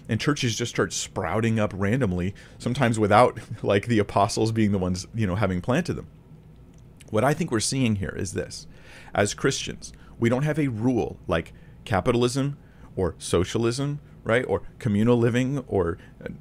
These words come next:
or, you know, not communal <laughs> living. Like, we don't have these kinds of rules. We have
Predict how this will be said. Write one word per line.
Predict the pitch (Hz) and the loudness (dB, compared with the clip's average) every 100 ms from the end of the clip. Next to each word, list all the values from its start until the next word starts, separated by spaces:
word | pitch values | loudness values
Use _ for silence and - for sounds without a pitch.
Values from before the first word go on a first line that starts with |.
| - | -6
or, | 107 101 101 - - | -2 0 0 -4 -4
you | 104 | -4
know, | 87 | 0
not | 85 92 - | 0 0 0
communal | 147 131 123 | 2 4 4
<laughs> | 123 | 4
living. | 117 147 | 2 4
Like, | 127 110 110 104 | 4 2 0 -4
we | 123 | 0
don't | 156 117 | 0 0
have | 110 143 123 | -2 -2 0
these | 120 | -2
kinds | - 110 98 | -2 -4 -2
of | 92 | -2
rules. | 95 101 - - - - - - - - - - - - | -2 -4 -4 -10 -20 -20 -20 -20 -20 -20 -20 -20 -8 -2
We | 117 | 2
have | 127 117 | 2 0